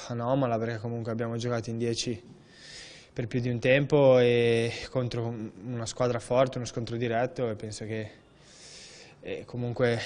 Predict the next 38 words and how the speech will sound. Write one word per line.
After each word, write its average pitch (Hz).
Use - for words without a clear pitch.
essere 123
riusciti 123
a 117
portare 120
a 120
casa 123
un 117
punto 123
sia -
stato 127
importante 110
quella 107
partita. 107
Poi, 107
eh, 90
sicuramente 143
è 156
un 143
tipo 143
di 139
gioco 139
un 135
po' 139
diverso, 139
perché 127
la 120
palla 123
è 117
più 123
veloce, 135
gli 123
appoggi, 123
i 117
rimbalzi 123
del 117
pallone 120
sono 117
diversi, 131